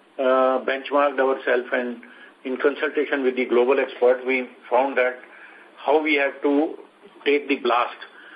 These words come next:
the blasting sequence, delay, uh, more technical stuff, uh, where we have got a success. And because of that, the geotech issues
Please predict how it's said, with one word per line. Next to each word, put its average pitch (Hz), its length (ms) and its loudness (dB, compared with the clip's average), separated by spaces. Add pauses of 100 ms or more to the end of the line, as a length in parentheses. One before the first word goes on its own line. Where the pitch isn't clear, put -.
(160)
the 123 100 -4
blasting 131 540 -2
sequence, 135 460 -2 (160)
delay, 127 440 0 (560)
uh, 123 480 2 (160)
more 131 260 0
technical 147 580 0
stuff, 139 220 0 (720)
uh, 131 460 2
where 151 380 4 (380)
we 135 120 -2
have 147 180 0
got 143 200 4
a 143 140 2
success. 170 360 0 (1300)
And 143 220 -4
because 151 320 0
of 180 200 0
that, 147 200 2
the 151 100 -4
geotech 139 420 0
issues 135 360 -2